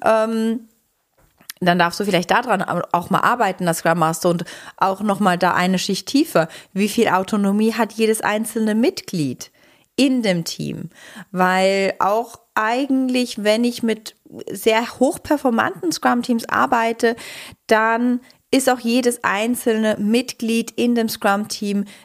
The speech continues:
relativ autonom unterwegs, im Wissen, dass wir verbunden sind und uns gemeinsam benötigen, um was, ähm, hinzukriegen. Aber da hat jeder so auch seine Freiheiten drin. Dann haben wir Mastery. Und wenn wir die Mastery natürlich auf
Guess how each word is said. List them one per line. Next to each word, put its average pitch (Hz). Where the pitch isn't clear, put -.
relativ 247
autonom 226
unterwegs, 226
im 320
Wissen, 269
dass 226
wir 226
verbunden 247
sind 226
und 220
uns 226
gemeinsam 226
benötigen, 220
um 220
was, 208
ähm, 196
hinzukriegen. 214
Aber 196
da 202
hat 202
jeder 214
so 208
auch 196
seine 208
Freiheiten 170
drin. 180
Dann 233
haben 320
wir 330
Mastery. 214
Und 226
wenn 285
wir 277
die 254
Mastery 311
natürlich 285
auf 247